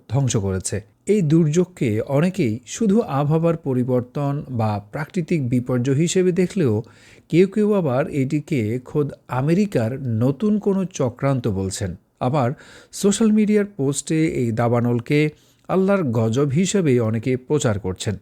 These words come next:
একজন সচেতন ব্যক্তি হিসাবে আপনি কি মনে করেন?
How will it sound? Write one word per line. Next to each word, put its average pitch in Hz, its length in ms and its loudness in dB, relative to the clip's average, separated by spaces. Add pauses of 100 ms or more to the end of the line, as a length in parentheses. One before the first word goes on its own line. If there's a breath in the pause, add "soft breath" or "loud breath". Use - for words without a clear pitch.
(240 loud breath)
একজন 165 340 2
সচেতন 202 680 0
ব্যক্তি 127 400 -2
হিসাবে 139 560 0 (420 soft breath)
আপনি 151 240 -4
কি 208 160 0
মনে 110 240 -2
করেন? 87 320 -4